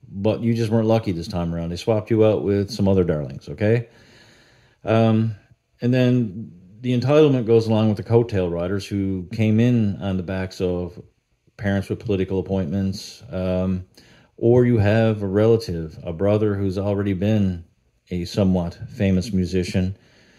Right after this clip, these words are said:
and you live off of that fame, and then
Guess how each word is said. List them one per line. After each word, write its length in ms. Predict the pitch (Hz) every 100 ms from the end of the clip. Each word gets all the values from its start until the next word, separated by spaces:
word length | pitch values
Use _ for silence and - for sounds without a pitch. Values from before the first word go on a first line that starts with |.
| _ _ _
and 120 | 95
you 120 | 90 92
live 240 | 110 101
off 260 | 101 98 -
of 140 | 85
that 280 | - 120 -
fame, 440 | 90 87 90 92 - -
and 160 | 98 92
then 540 | 95 95 92 92 78